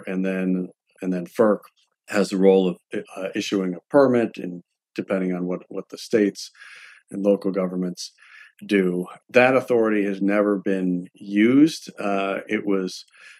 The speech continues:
attempted a couple times, and, uh, there were a couple of court decisions over the years, uh, since that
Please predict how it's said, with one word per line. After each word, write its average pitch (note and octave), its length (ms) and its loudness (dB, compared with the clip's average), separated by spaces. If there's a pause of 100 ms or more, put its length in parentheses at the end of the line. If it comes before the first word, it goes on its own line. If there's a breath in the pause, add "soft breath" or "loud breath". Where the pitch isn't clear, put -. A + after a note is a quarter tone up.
attempted D3 640 2 (160)
a D#3 100 -18 (100)
couple B2 280 -2
times, G#2+ 560 -2 (160)
and, G2+ 360 -4 (200)
uh, G2 280 -2
there G2+ 120 0
were G2 120 4
a F#2 60 -4
couple G2+ 300 -2
of F2+ 80 -4
court A#2 300 2
decisions F#2 520 -4
over G2 180 -2
the F#2 120 -2
years, F#2 560 -2 (180)
uh, F2+ 280 -10
since - 400 -4
that F#2+ 300 0